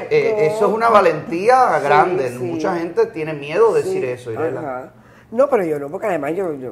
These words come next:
Speaker 2: estoy diciendo la verdad. Y también tra-, te-, no sé, era un momento en que tenerlo por tenerlo. No, con, eh, traer un, un hijo al mundo es de mucha responsabilidad.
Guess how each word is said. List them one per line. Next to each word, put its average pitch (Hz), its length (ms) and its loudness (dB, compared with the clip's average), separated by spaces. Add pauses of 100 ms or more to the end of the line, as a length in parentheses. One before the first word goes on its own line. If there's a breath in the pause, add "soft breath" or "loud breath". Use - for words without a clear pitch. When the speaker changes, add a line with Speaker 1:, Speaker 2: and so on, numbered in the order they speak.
Speaker 2:
estoy 131 160 -10
diciendo 131 260 -8
la 262 100 -2
verdad. 147 520 -2 (380 soft breath)
Y 170 260 -4 (180)
también 156 340 -2
tra-, 190 220 -8
te-, 180 280 -6 (460 loud breath)
no 233 120 0
sé, 220 160 0
era 262 120 -2
un 302 60 -2
momento 277 500 -2
en 190 140 -6
que 185 120 -8
tenerlo 226 360 -2
por 226 140 -2
tenerlo. 165 680 -4 (1300 soft breath)
No, 208 500 -4 (680)
con, - 160 -6
eh, - 220 -14
traer 254 280 0
un, 285 220 -4
un 262 160 -8
hijo 262 120 -6
al 233 100 -4
mundo 247 240 -4
es 220 60 -2
de 214 80 -6
mucha 220 340 -10
responsabilidad. 156 800 -8